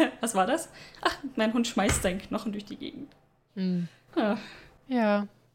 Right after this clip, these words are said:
Speaker 2: Ach, aber schon ein Cutie. Aber du, du hast ihn dir jetzt auch bei der Arbeit gezeigt, ne, dass du den hast. Was war eigentlich die
Speaker 1: Ja, ja,
Speaker 2: Reaktion?
Speaker 1: ja.
Speaker 2: Das habe ich gar nicht gefragt.
Speaker 1: Ah,
Speaker 2: Von den
Speaker 1: doch,
Speaker 2: Menschen.
Speaker 1: die fanden den super knuffig und, äh, ich hab ihn, ich glaub, in kürzester Zeit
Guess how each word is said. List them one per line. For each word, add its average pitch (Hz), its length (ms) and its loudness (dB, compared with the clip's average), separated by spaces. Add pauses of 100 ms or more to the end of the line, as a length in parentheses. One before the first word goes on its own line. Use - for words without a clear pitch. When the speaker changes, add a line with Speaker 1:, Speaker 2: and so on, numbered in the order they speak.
Speaker 2:
Ach, 214 180 -10
aber 185 220 0
schon 190 160 -4
ein 180 160 0
Cutie. 185 260 -2
Aber 185 120 6
du, 202 180 6
du 208 100 4
hast 233 140 2
ihn 233 60 0
dir 226 100 6
jetzt 208 140 4
auch 208 80 4
bei 208 100 4
der 190 120 6
Arbeit 196 140 4
gezeigt, 180 360 0
ne, 160 120 2
dass 160 160 -4
du - 60 -8
den 160 180 0
hast. - 280 -6 (240)
Was 180 80 0
war 247 80 8
eigentlich 277 100 4
die 311 80 4
Speaker 1:
Ja, 262 60 6
ja, 240 60 6
Speaker 2:
Reaktion? 254 320 4
Speaker 1:
ja. 220 40 0
Speaker 2:
Das 190 140 2
habe 190 80 6
ich 180 100 4
gar 190 100 6
nicht 202 160 -2
gefragt. 208 520 -2 (880)
Speaker 1:
Ah, 277 60 4
Speaker 2:
Von 277 100 8
den 175 100 4
Speaker 1:
doch, 254 80 6
Speaker 2:
Menschen. - 140 -2
Speaker 1:
die - 60 -2
fanden 247 280 4
den 220 220 4
super 240 200 -2
knuffig 226 600 0
und, 202 300 -2
äh, 196 140 -2 (140)
ich 240 120 4
hab 320 120 6
ihn, 277 220 6 (240)
ich - 120 -12
glaub, 247 180 0
in 233 160 0
kürzester 277 360 0
Zeit 208 280 0